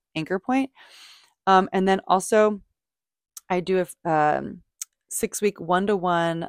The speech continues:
life coaching journey that is, that has sessions, that has timeline jumps, that has voice messaging back and forth between sessions.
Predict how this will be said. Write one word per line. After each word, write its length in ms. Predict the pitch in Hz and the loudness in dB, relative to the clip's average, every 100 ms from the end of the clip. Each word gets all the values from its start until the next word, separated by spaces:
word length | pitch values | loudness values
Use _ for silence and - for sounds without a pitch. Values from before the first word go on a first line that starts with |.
| - | -4
life 260 | 160 165 | -4 -2
coaching 340 | - 170 165 151 | -4 -4 -4 -4
journey 480 | 147 147 139 - - - - _ _ - | -4 -4 -4 -8 -12 -20 -20 _ _ 4
that 320 | 151 147 - _ _ _ - | 6 6 4 _ _ _ -4
is, 500 | 156 143 139 139 - | 0 0 0 -4 -4
that 140 | 156 147 | -4 -4
has 220 | 135 - | -6 0
sessions, 640 | - 185 196 180 175 170 | 0 2 0 0 -2 -4
that 120 | - - | -6 -6
has 260 | - - | -10 -10
timeline 420 | - 202 196 185 | -6 -4 -2 -4
jumps, 360 | 180 175 175 165 | -2 0 -2 -2
that 120 | 147 | -4
has 420 | 160 147 143 139 - - - - - _ _ _ _ - | 0 0 0 -2 -10 -20 -20 -20 -20 _ _ _ _ -18
voice 380 | 147 156 180 - | 0 4 6 4
messaging 800 | 214 214 208 233 233 233 233 208 | 2 2 0 4 4 6 4 6
back 180 | 226 233 | 4 4
and 100 | 214 | 2
forth 200 | 226 226 | 2 2
between 300 | - 233 220 | -2 -2 2
sessions. 680 | 220 226 - 226 226 226 | 2 2 0 0 0 -2